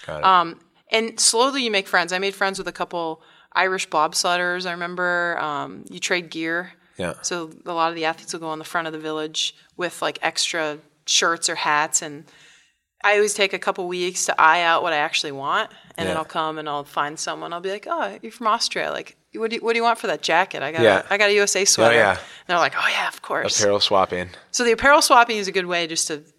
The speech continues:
Speaker 2: make friends and
Speaker 1: Yeah.
Speaker 2: break bread. And
Speaker 1: That's great.
Speaker 2: Yeah.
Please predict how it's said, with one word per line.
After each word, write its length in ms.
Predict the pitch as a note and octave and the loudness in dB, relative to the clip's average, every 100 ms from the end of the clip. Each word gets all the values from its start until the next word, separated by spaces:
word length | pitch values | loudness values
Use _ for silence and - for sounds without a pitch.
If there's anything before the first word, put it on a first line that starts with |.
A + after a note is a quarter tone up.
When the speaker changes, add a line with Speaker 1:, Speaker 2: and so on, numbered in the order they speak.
| _ - | _ -10
Speaker 2:
make 180 | E3 | -8
friends 480 | - D3+ C#3+ D3+ D#3 | -4 -4 -4 -6 -10
and 100 | C#3 | -2
Speaker 1:
Yeah. 240 | G#2+ F2+ F2 | 0 2 0
Speaker 2:
break 180 | F3+ E3+ | -4 -2
bread. 380 | D3+ C#3+ C#3 C#3+ | 0 2 0 -6
And 260 | C3+ F3+ E3+ | -12 -12 -6
Speaker 1:
That's 180 | - | -2
great. 320 | - G2+ F#2 - | 2 4 4 -2
Speaker 2:
Yeah. 160 | - | -10